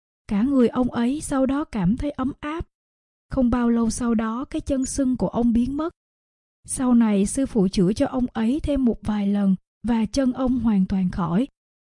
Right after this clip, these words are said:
Cả nhà ông ấy rất biết ơn sư phụ. Sư phụ cũng giúp cho một người bị rơi vào tình trạng sống thực vật, vốn không ra khỏi giường từ nhiều năm. Có người đã đến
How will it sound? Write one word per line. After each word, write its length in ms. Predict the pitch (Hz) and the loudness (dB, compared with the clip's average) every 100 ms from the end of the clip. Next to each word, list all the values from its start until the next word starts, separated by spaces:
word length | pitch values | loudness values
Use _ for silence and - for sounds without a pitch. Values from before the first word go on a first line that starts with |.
| - | -8
Cả 160 | 208 190 | -4 -2
nhà 200 | 285 247 | -2 -2
ông 220 | 240 247 | -2 -4
ấy 280 | - 226 285 | 0 0 0
rất 280 | - 311 262 | -4 -6 -4
biết 160 | 294 - | -4 -2
ơn 280 | 254 254 | -2 -2
sư 200 | 233 247 | -2 -2
phụ. 380 | 226 214 185 190 - _ _ _ _ _ _ _ - | -2 0 0 0 -4 _ _ _ _ _ _ _ -16
Sư 220 | - 320 | -4 -4
phụ 280 | - 254 214 | 0 0 2
cũng 260 | 208 214 | 0 0
giúp 160 | 262 302 - | 0 -2 0
cho 120 | 269 | 2
một 240 | 240 - | 4 4
người 200 | 220 214 | 4 4
bị 140 | 196 202 | 4 2
rơi 240 | 220 254 | 0 -2
vào 140 | 240 208 | 0 0
tình 240 | 220 196 | 2 0
trạng 340 | 208 185 180 | 0 0 0
sống 280 | 202 247 277 | 0 -2 -2
thực 260 | - 233 - | -2 -4 -2
vật, 200 | 208 - _ - | -4 -4 _ -4
vốn 200 | 220 208 320 | -2 0 -2
không 200 | 254 220 | 0 0
ra 220 | 226 214 | 0 -2
khỏi 260 | - 175 226 | 0 0 2
giường 280 | 226 196 196 | 4 4 4
từ 80 | 208 | 4
nhiều 280 | 196 196 | 4 4
năm. 320 | 196 240 254 254 _ _ _ _ _ - | 4 4 2 0 _ _ _ _ _ -6
Có 120 | 285 | -2
người 220 | 311 277 196 | 2 4 4
đã 180 | 180 | 2
đến 320 | 214 240 240 | 2 2 0